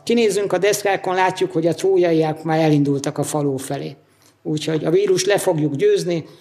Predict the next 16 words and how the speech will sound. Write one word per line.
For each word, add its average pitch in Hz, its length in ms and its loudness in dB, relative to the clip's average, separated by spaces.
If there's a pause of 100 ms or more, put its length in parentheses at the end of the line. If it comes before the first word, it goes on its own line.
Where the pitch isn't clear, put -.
(240)
a 170 80 0
jobboldali 185 540 4
fordulat 160 460 2
pedig 147 220 -2
be 143 160 2
fog 147 220 -2
következni 143 580 0
Európában. 143 760 -6 (160)
Ezzel 160 260 2
a 156 80 2
gondolattal 151 500 2
szeretném 147 420 -4
zárni 135 460 -4
az 139 100 -6
előadásomat. - 680 -6
Köszönöm. - 580 -8